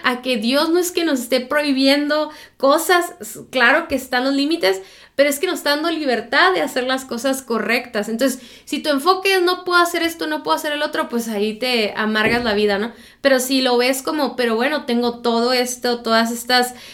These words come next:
cosas buenas". Y por último, as-, arrepentimiento significa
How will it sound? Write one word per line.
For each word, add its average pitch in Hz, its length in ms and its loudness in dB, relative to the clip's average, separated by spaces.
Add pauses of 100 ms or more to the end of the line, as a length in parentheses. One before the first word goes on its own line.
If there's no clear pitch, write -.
(100)
cosas 254 360 4
buenas". 269 360 2
Y 294 120 0
por 269 200 2
último, 339 560 2
as-, 254 260 0
arrepentimiento 254 680 -2
significa 285 720 0